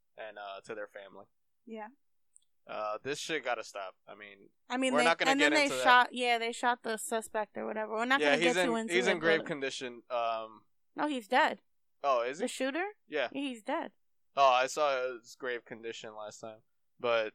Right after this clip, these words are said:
Speaker 1: yeah, we're just not gonna, that's just another, a whole nother topic that will go on for days and days, you know, about gun control and all this. But, you know, we just wanted to make sure that we got our prayers for them, uh, and rest in peace to those two students.
Speaker 2: Yeah.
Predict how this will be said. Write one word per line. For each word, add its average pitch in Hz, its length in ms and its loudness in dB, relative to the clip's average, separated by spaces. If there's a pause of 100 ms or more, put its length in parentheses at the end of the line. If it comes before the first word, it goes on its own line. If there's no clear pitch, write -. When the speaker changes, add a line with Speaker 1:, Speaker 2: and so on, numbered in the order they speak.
(420)
Speaker 1:
yeah, 117 220 0
we're 127 160 -2
just 151 220 -8
not 135 200 2
gonna, 117 240 -6 (200)
that's 131 200 -4
just 135 220 -10
another, 113 420 -6
a 107 100 -4
whole 120 320 -4
nother 110 520 -12 (220)
topic 107 520 -6
that 104 300 -10 (420)
will 107 160 -16
go 110 160 -4
on 110 260 -6
for 110 120 -14
days 107 320 -14
and 107 100 -20
days, 104 420 -14
you 104 80 -20
know, 101 380 -14
about 101 340 -12
gun 107 220 -16
control 101 380 -14
and 101 100 -20
all 101 140 -14
this. 101 260 -20
But, 101 220 -10 (420)
you 120 140 -6
know, 117 160 2
we 127 100 2
just 131 200 -8
wanted 127 260 0
to 117 320 0
make 120 180 -4
sure 123 200 -4
that 117 180 -2
we 113 80 -10
got 113 160 0
our 110 80 -2
prayers 110 360 -8
for - 160 -12
them, 107 340 -12 (280)
uh, 101 340 -8
and 107 120 -14 (100)
rest 113 200 -6
in 113 60 -14
peace 110 280 -14
to 120 80 -12
those 104 240 -10
two 104 160 -18
students. 104 560 -20 (200)
Speaker 2:
Yeah. 220 280 -8